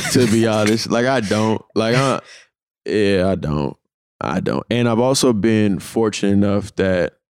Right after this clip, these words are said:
because of the position I play, I typically don't have the guy.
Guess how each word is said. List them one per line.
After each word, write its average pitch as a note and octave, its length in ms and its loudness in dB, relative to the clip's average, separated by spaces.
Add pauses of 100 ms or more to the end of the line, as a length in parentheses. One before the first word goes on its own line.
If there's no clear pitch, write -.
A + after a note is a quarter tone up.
(180)
because G#2+ 280 0
of G#2+ 60 2
the G#2 80 0
position G2+ 420 -2
I A2 100 0
play, B2+ 380 0 (680)
I F#2 120 -12
typically G2 460 2
don't F#2+ 220 -2
have F#2 380 -6
the F#2+ 160 -4
guy. D#2+ 380 -8